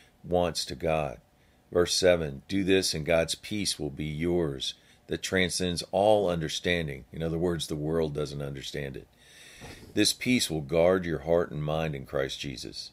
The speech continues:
Verse eight tells us that rather than fixate on fear or anxious thoughts, think on these things: truth, God's word, whatever is worthy of reverence,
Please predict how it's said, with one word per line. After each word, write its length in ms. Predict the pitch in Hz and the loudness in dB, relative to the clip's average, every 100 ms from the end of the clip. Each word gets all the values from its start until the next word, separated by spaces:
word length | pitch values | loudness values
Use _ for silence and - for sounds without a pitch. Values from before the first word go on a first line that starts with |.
| _ | _
Verse 240 | 80 78 80 | -4 -2 0
eight 320 | 76 65 - | 0 -2 -6
tells 260 | 85 71 69 | -4 -4 -4
us 200 | 64 - | -6 -4
that 200 | 67 - - - - _ | -6 -8 -18 -20 -20 _
rather 320 | 78 92 95 | 6 6 6
than 160 | 85 78 | 0 -2
fixate 520 | - 104 - 92 80 | -2 -2 0 0 0
on 120 | 73 | -4
fear 380 | - 98 92 87 | -4 2 4 4
or 180 | 73 - | 0 -2
anxious 380 | 90 98 78 - | -2 -2 -6 -4
thoughts, 560 | 71 71 76 - - - _ - | -2 0 0 -4 -6 -10 _ -6
think 220 | 107 107 | -4 0
on 140 | 92 | 0
these 280 | 85 104 101 | 0 -2 -2
things: 480 | - 69 60 53 - _ _ _ - | -4 -6 -8 -12 -14 _ _ _ -16
truth, 600 | - 117 95 62 - - | -2 0 0 -2 -12 -8
God's 300 | - 82 82 | -2 0 0
word, 440 | 78 87 85 58 53 _ _ - - _ - _ _ _ _ _ | 0 2 2 0 -8 _ _ -20 -20 _ -20 _ _ _ _ _
whatever 420 | 71 92 101 95 | 2 4 6 4
is 160 | 90 73 | 0 0
worthy 380 | 82 90 92 87 | 2 2 2 0
of 120 | 73 | 0
reverence, 600 | 80 85 76 53 - - | 4 4 2 -6 -8 -10